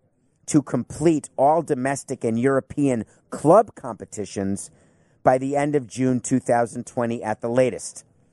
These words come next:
I don't love this because it is not likely.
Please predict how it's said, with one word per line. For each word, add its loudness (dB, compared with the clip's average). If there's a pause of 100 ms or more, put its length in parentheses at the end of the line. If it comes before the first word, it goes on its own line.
(400)
I 4
don't 0
love 2
this -12 (260)
because 2
it -10
is -6 (180)
not 2 (640)
likely. 0